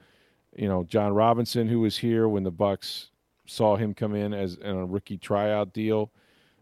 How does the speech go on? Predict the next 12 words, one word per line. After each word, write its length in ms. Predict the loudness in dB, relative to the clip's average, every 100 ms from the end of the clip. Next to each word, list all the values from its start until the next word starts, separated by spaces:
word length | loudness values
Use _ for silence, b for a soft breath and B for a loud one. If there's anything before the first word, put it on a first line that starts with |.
| -2
never 260 | 2 2
forgot 380 | 0 -2 2 2
about 240 | 2 0 0
Adam 220 | -2 -2
Humphries 520 | -4 -2 -2 -2 -2
and 80 | -4
how, 240 | -4 -6 -6
how 180 | -4 0
hard 300 | 2 0 0
he 100 | -4
worked 460 | 0 2 2 -4
to 380 | -6 -4 -4